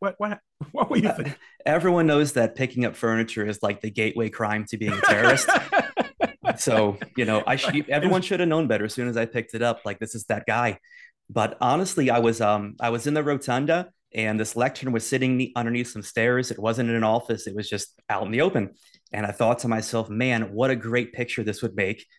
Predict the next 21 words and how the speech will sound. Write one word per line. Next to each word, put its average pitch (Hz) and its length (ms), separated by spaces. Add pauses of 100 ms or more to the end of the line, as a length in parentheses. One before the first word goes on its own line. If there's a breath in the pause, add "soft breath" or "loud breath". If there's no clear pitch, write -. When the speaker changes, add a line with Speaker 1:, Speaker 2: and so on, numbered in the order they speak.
(140)
Speaker 2:
in 107 120
the 107 80
middle 110 240
of 104 60
the 107 100
rotunda." 98 520 (400 soft breath)
So - 100
I 113 60
called 175 320
it. - 180 (100)
You 113 100
know, 110 120
it 104 80
did 127 160
turn 120 180
out 113 160
to 135 100
be - 180
a 143 80
great 131 340
picture. 139 440